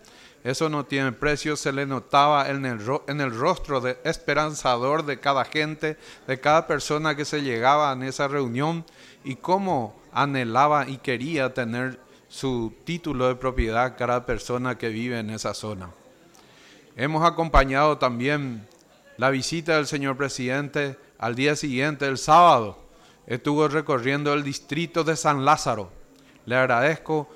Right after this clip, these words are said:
muchísimo ese acompañamiento que nunca a-, como nunca antes está recorriendo el Paraguay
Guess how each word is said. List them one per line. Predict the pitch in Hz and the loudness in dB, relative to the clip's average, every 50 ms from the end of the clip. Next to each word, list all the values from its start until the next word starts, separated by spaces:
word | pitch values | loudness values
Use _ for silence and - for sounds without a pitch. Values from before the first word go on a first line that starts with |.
| - - | -18 -10
muchísimo | - 131 135 110 - 180 190 160 190 180 160 151 | -8 -8 -6 -4 -2 -2 -2 0 -2 0 0 0
ese | 147 - - 156 | 0 0 -2 -2
acompañamiento | 139 151 151 143 131 156 151 147 139 127 117 123 131 143 151 151 139 143 127 | -2 -2 -4 2 4 4 4 4 2 -4 -4 -4 -2 -4 -4 -4 -6 -8 -6
que | 139 143 | -6 -6
nunca | 131 135 151 190 202 180 - 156 123 123 147 160 180 | -4 -4 -4 -4 -2 0 2 2 4 4 6 6 4
a-, | 185 - | 4 2
como | - - 170 170 160 151 | 0 -2 -2 0 0 -2
nunca | 151 180 214 220 208 - 190 156 151 165 | -2 -2 -2 -2 0 2 2 4 4 4
antes | 185 196 196 190 165 | 2 2 0 -2 -6
está | 135 - 156 151 | -2 0 0 2
recorriendo | 147 165 160 156 151 135 123 135 135 147 151 | 2 0 -2 0 -2 -2 0 -2 -2 -2 -2
el | 151 147 | -2 0
Paraguay | 147 165 156 151 139 120 123 147 170 180 180 | 2 2 4 4 2 2 4 4 2 2 0